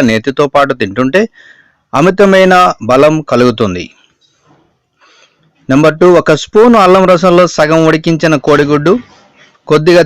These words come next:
తేనె కలిపి రోజు రాత్రి పడుకునే ముందు తీసుకుంటే పురుషుల్లో శీఘ్రస్ఖలనం తరచుగా అప్రయత్నంగా వీర్యం పడిపోవడం తగ్గి శృంగార సామర్థ్యం పెరుగుతుంది.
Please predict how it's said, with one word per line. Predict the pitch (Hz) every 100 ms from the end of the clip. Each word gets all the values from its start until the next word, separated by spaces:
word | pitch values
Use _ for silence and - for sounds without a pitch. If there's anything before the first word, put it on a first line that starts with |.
| 160
తేనె | 160 156 156
కలిపి | 151 156 147
రోజు | 143 147
రాత్రి | 135 151 135
పడుకునే | 139 127 139 135
ముందు | 131 127 147
తీసుకుంటే | 147 - 165 180 202 - _ _ _ _ _ -
పురుషుల్లో | 190 - 214 202 202 185
శీఘ్రస్ఖలనం | 185 180 180 - 175 170 160
తరచుగా | 151 143 156 156 160 - _ -
అప్రయత్నంగా | 123 160 156 147 156 147 147 156 - _ _ _ _ _ _ _ _
వీర్యం | 135 156 160 151
పడిపోవడం | 139 139 147 151 143
తగ్గి | 127 135 160 233 - _ -
శృంగార | 147 165 175 180 160
సామర్థ్యం | 156 151 139 170 147
పెరుగుతుంది. | 131 110 95 85